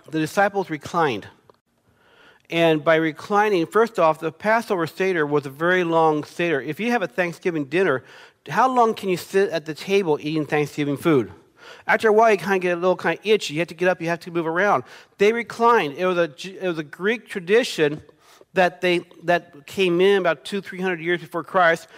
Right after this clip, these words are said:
The Romans and the Jews continued it. And actually, I have a confession to make.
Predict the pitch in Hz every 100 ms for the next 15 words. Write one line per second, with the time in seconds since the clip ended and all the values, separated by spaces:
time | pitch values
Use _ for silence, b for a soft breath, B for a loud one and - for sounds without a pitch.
0 | B B _ 165 170 202 233 233 214 151
1 | 180 170 147 208 208 - 170 156 - 262
2 | 240 156 185 185 - b b b - 190
3 | 190 269 - 208 220 233 254 226 196 -
4 | 226 254 254 214 147 -